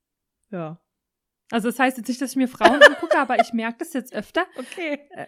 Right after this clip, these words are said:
Speaker 2: ich hab in der letzten Zeit, wenn dann mir irgendjem-, wenn andere Freundinnen oder so mir irgendwie was sagen mit, "Ah, der ist, der ist ja so gut." Und ich denk immer, "Ich hab mir den gar nicht beachtet so. Ich hab da gar, gar nicht drauf geguckt, wie der
Speaker 1: So eine
Speaker 2: aussieht."
Speaker 1: Phase in meinem Leben hatte ich
Speaker 2: Oh mein
Speaker 1: nie.
Speaker 2: Gott.
Speaker 1: Also auch wenn ich in einer Beziehung war, geguckt hab ich immer.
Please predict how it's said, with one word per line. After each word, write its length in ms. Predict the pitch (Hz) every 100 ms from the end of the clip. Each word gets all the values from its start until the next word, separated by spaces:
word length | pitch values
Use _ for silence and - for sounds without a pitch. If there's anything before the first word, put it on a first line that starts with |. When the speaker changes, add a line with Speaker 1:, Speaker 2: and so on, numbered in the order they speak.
| _
Speaker 2:
ich 180 | 285 254
hab 120 | 285
in 140 | - 254
der 80 | 233
letzten 380 | 226 - - 349
Zeit, 300 | - 311 311 - - 233 -
wenn 180 | 247 240
dann 200 | 240 233
mir 200 | 240 202
irgendjem-, 480 | 233 233 233 226 214
wenn 560 | 208 226 220 214 - -
andere 280 | - 233 262
Freundinnen 460 | - 269 269 269 277
oder 140 | 262
so 100 | 240
mir 140 | 254 -
irgendwie 300 | 247 247 233
was 180 | 226 -
sagen 300 | 226 247 247
mit, 140 | -
"Ah, 40 | - -
der 120 | - -
ist, 120 | -
der 80 | 202
ist 120 | -
ja 100 | 208
so 180 | 220 208
gut." 280 | 233 247 220
Und 60 |
ich 100 | 202
denk 180 | - 196
immer, 260 | 196 190 185 _ _ _
"Ich 220 | 196 170 -
hab 120 | -
mir 60 | 185
den 140 | 165
gar 120 | 180
nicht 140 | 175 -
beachtet 460 | - - - 196
so. 160 | - 180
Ich 120 | 170
hab 100 | 196
da 80 | 196
gar, 260 | 185 175 - 175
gar 140 | 202
nicht 180 | 196 190
drauf 120 | 202 -
geguckt, 280 | _ _
wie 80 | -
der 160 | 180 165
Speaker 1:
So 60 |
eine 120 | 254 277
Speaker 2:
aussieht." 120 | 190
Speaker 1:
Phase 220 | 220 220
in 40 | 220
meinem 180 | 208
Leben 280 | 208 214 220
hatte 180 | 214 220
ich 80 | 196
Speaker 2:
Oh 100 | 277
mein 160 | 415
Speaker 1:
nie. 80 | 202
Speaker 2:
Gott. 300 | 277 440 381
Speaker 1:
Also 240 | 196 196 -
auch 180 | 196 208
wenn 140 | 202
ich 100 | 202
in 80 | 202
einer 80 | 185
Beziehung 420 | 180 - 240 185
war, 100 | 165
geguckt 380 | 165 - - 285
hab 140 | -
ich 200 | - -
immer. 360 | 196 160 143